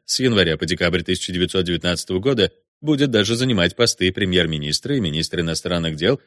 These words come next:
новой независимой Польши. Затем опять вернётся к музыке и умрёт в Нью-Йорке в июне тысяча девятьсот сорок первого года. Познакомился Тесла и с чешским композитором Антонином Дворжиком.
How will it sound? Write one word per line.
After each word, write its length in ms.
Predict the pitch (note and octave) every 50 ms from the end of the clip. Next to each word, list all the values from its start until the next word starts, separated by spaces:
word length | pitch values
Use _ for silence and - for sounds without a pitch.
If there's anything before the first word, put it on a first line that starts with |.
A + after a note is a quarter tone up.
| _ _ -
новой 400 | - A#2+ G2 F2+ E2+ F#2+ A2 A#2
независимой 680 | A#2+ B2 A#2 G#2 G2+ E2+ D#2+ D#2+ D#2 - F2 F2 D#2
Польши. 420 | - C2 A#1 - - - - - _ _ _ _ _ _ _ _ _ _ _ _ _ _ _ _
Затем 380 | - G2+ F#3 - - - F3+ F#3+
опять 280 | D#3 - B2+ C#3+ - -
вернётся 420 | B2 A#2 A#2 G#2+ A2 G#2+ - G#2
к 40 | -
музыке 480 | F2+ F#2 F#2 E2 E2+ D2+ E2+ D#2+ D#2 - _ _ _ -
и 80 | C3+
умрёт 360 | C#3+ C#3 B2+ B2 D3 D#3 D#3 -
в 60 | G#2+
Нью-Йорке 580 | - E2+ D#2+ F#2+ C#3 C#3+ - - B2+ B2+ G#2+ -
в 100 | A#2 A2+
июне 380 | G#2 G2 F#2+ B2 D3+ C#3 C3 A#2+
тысяча 300 | - D#3+ E3 - - C3
девятьсот 400 | A2+ G2+ G2 - - A2+ - -
сорок 360 | - - E2 F2 G2+ F#2 -
первого 380 | - D#2 D2+ C#2+ D2+ C2+ D2 C#2
года. 380 | B1+ B1+ A#1+ - - - - _ _ _ _ _ _ _ _ _ _ _ _ _ _ _ _
Познакомился 680 | - D#2+ D2 D#2 D2+ - F#3 F#3 F3 E3+ D3+ - B2+ A2+
Тесла 360 | - D3 D3+ - - C3 C3
и 280 | - - C3 B2+ B2+ A#2+
с 100 | - -
чешским 540 | - - D#3+ A#2+ - - - A2+ A2 G#2+
композитором 720 | G#2 - G2+ G2 G2 F#2 D#2+ E2+ A2 A2 A2+ G#2+ G#2 F#2+ - _ _ -
Антонином 600 | A#2+ A2+ G2 G#2 G2+ F#2 F#2+ G2 F#2+ F#2+ F#2 F2+
Дворжиком. 640 | G2+ C3 C#3+ A#2+ D#2+ C#2 C2 A#1+ - - - _